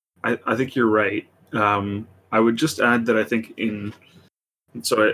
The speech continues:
I, I see what you're saying, that the world and scenario is sort of the, the backdrop. It's, um, the context that you're in, and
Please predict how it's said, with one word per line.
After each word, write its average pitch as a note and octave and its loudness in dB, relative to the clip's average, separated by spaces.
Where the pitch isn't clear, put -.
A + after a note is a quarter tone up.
I, A2+ -2
I A2 -2
see C#3 0
what C3+ 2
you're B2+ -2
saying, G#2 -2
that G#2 -4
the A2 -6
world A#2+ 2
and A#2+ -4
scenario A2+ 2
is G#2+ -2
sort G#2 -4
of F#2 -6
the, G2 0
the G#2+ -6
backdrop. G#2+ -2
It's, - -6
um, G2 -2
the A#2 -4
context A#2 0
that G#2+ 0
you're G2+ -2
in, G#2 -4
and F#2+ -4